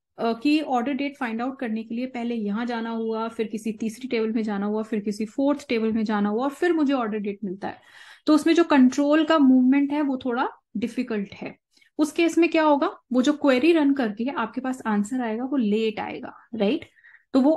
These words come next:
ऑप्टिमाइज्ड रिपोर्ट नहीं हुई, करेक्ट? तो इस तरह का कॉन्सेप्ट आपको ये स्टार स्कीमा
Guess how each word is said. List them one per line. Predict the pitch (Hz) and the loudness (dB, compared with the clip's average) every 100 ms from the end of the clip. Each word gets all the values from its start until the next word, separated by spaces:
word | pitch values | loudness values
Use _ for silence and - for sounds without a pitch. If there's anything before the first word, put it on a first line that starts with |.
| 320 | 2
ऑप्टिमाइज्ड | 262 262 330 320 302 294 262 | 0 2 2 4 2 0 -2
रिपोर्ट | 254 214 226 | 0 0 2
नहीं | 220 196 202 202 | 0 2 2 2
हुई, | 190 233 - _ _ _ - | 0 -4 -8 _ _ _ -6
करेक्ट? | 269 370 - _ _ _ - | -4 -4 -8 _ _ _ -2
तो | 339 - | 0 2
इस | 349 - | 0 2
तरह | 370 370 359 | 0 2 2
का | 370 | 0
कॉन्सेप्ट | 320 240 233 269 269 | 0 0 0 -4 -4
आपको | 254 226 - | -6 -8 -4
ये | 240 | -6
स्टार | 247 - 233 214 | -4 -2 0 0
स्कीमा | 226 - 220 208 349 | -2 -6 -4 -4 -6